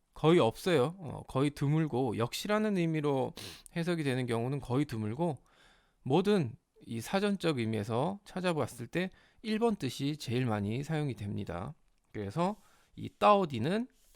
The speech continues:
다 기억하기 힘드시면 도대체라는 뜻으로 기억을 해두시면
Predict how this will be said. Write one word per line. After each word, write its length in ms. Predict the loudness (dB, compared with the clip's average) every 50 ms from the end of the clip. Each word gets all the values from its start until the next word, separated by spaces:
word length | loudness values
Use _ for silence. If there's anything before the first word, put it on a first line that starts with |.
| _ _ _ _ _ _ _
다 400 | -10 -2 2 2 2 2 0 -2 -6
기억하기 400 | -4 -2 -2 -2 -2 -4 -4 -2
힘드시면 640 | -2 -2 0 -2 -2 -2 -4 -2 -2 0 0 -2 -4 _ _ _ _ _ _ _ _ -10
도대체라는 1300 | -8 -4 0 0 0 0 0 -4 -2 -2 -2 -4 _ _ _ _ _ _ _ -10 -6 -4 -4 -4 -6 -8
뜻으로 500 | -8 -12 -10 -6 -4 -2 -2 -2 -2 -4 -8 _ _ _ _ _ _ _ _ _ _ _ _ _ _ _ _ _ _ _ _ _
기억을 320 | -4 0 0 2 2 2 0
해두시면 680 | -2 -2 -4 -8 -6 -4 -4 -4 -4 -4 -4 -6 -8